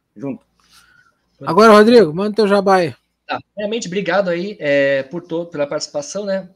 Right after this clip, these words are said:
Speaker 3: Mas antes de fazer o agradecimento final, eu quero mostrar, também não sei se fosse que eu mostrei aí na live e tal,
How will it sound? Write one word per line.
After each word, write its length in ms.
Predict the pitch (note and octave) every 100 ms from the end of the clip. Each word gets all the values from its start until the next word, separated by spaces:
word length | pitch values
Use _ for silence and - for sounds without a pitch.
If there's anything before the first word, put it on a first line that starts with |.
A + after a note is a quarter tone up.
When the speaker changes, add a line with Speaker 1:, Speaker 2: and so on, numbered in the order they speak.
| -
Speaker 3:
Mas 320 | D3 C#3+ E3
antes 260 | F3 E3+
de 300 | D3+ D3+ C#3+ C#3+ _
fazer 160 | C#3
o 20 | C#3+
agradecimento 460 | C#3+ C#3 D#3 C#3
final, 460 | - C#3+ D3 F#3 E3+
eu 80 | D3
quero 340 | E3 D#3+ D3+
mostrar, 460 | C#3+ C#3+ - D#3+ E3+
também 180 | F#3 G3
não 20 |
sei 120 | -
se 60 | -
fosse 200 | D#3 -
que 60 |
eu 40 | D3+
mostrei 360 | - - D#3+
aí 100 | C#3
na 100 | C3+
live 400 | B2+ D3+ F3+ C3+
e 40 | B2
tal, 340 | F3 E3 _